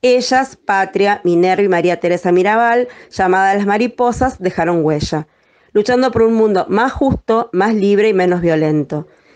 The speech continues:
Dicen que el simple aleteo de una mariposa puede provocar un torbellino del otro lado del mundo.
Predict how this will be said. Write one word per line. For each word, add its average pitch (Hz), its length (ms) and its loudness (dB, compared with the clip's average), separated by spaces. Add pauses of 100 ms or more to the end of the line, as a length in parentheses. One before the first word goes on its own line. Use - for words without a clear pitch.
(140)
Dicen 269 280 0
que 233 80 -2
el 196 100 0
simple 254 320 0
aleteo 196 340 0
de 185 60 2
una 180 100 2
mariposa 175 640 0
puede 202 200 0
provocar 175 400 0
un 190 140 2
torbellino 180 640 0
del 202 160 2
otro 180 180 0
lado 170 220 2
del 170 140 0
mundo. 151 560 -2